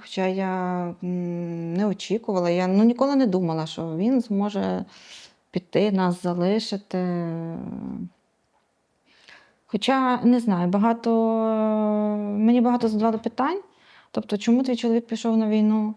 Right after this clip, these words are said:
Він що, вас не любить? Тобто, троє дітей, е, ну.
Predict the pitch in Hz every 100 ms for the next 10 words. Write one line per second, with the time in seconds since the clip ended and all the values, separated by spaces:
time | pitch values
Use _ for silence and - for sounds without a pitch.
0 | _ 196 208 233 214 220 233 196 214 208
1 | 202 202 _ _ _ _ 202 196 196 202
2 | 226 226 233 226 190 214 226 220 208 202
3 | 202 202 196 196 196 196 202 190 180 180